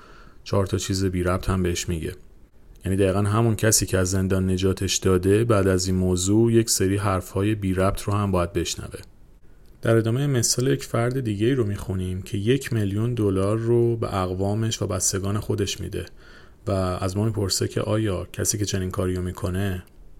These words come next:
توقع سپاسگزاری باید داشته باشه؟ و اینطور می‌خونیم که آندره کارنگی همین کارو می‌کنه،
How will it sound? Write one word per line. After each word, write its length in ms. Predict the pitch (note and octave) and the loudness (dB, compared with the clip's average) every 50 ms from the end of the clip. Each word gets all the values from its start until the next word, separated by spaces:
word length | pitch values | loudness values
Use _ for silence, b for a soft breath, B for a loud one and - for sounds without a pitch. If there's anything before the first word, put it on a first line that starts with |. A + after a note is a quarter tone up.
| - - - | -16 -12 -8
توقع 460 | - F#2+ F2 F2+ F2+ - - G2 F#2+ | -6 -4 -2 -4 -4 -2 -2 -2 0
سپاسگزاری 680 | - - G2 - - F#2+ - - - F2+ F2 F2+ F2+ | 0 0 0 0 0 -2 -2 0 0 0 0 0 0
باید 160 | F#2 F#2+ G2 G2 | 0 0 0 0
داشته 320 | G2 F#2+ F2 - - A2 | -2 -2 -2 -2 -2 -2
باشه؟ 480 | G#2 G2+ F#2 - - G2 F#2 F2+ F2+ F#2 - - - - - _ - - - - - - - - - | -2 -2 -2 -2 -4 -4 -4 -4 -4 -6 -10 -14 -20 -20 -20 _ -20 -20 -20 -20 -20 -20 -14 -6 -2
و 40 | G#2+ | -2
اینطور 340 | G2+ G2+ F#2+ - A#2 A#2 | -2 0 0 2 2 2
می‌خونیم 500 | B2 C3 B2 - - C#3+ C3+ C3+ C3+ C3+ | 2 2 -2 -2 -2 -2 0 0 -2 -2
که 520 | B2 - - C3 C3 B2+ B2+ C3 B2+ B2+ B2+ - - - - - | -4 -4 -2 -2 -2 -2 -2 -4 -6 -8 -10 -12 -18 -20 -12 -4
آندره 460 | - G#2 G2+ G2 F#2 F#2+ G2 F#2+ F#2 | -2 -2 0 0 0 0 2 2 0
کارنگی 680 | - - - G2+ F#2+ F#2 F#2 F#2 F#2 F2+ F2+ G2 G#2 A2+ | 0 -2 -4 -2 -2 0 -2 -2 -2 -2 -2 0 0 0
همین 280 | A2 G#2+ A#2 A#2 A#2 A#2 | 0 0 0 0 0 -2
کارو 260 | - - G#2+ G#2 G2 | -2 -2 -2 -2 0
می‌کنه، 680 | F#2 G2 A#2 - - C3+ C3+ C3+ C3+ C3+ C3 C3 B2+ | -2 -2 -4 -2 -2 -2 -2 -2 -2 -4 -6 -6 -10